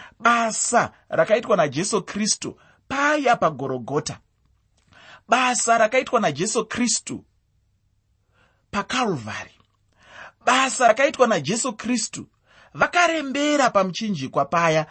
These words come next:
vachiti zvapera. Basa iroro rakakwana, rinokonzera kuti chidimura akarigamuchira, akaritenda, akaridayira,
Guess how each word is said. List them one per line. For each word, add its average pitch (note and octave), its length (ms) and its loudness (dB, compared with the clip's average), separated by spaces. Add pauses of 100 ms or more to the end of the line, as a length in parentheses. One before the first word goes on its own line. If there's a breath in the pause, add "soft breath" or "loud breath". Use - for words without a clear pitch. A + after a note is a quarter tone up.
(200 loud breath)
vachiti G3+ 440 2
zvapera. B2+ 640 -2
Basa A#3+ 300 2
iroro B3 680 0 (280 loud breath)
rakakwana, G#3 1500 0 (480 loud breath)
rinokonzera B3+ 920 0
kuti B3+ 340 -14
chidimura B3+ 540 -4
akarigamuchira, G3+ 1200 -2 (260 loud breath)
akaritenda, G#3 1160 -2 (240 loud breath)
akaridayira, G#3+ 1080 -2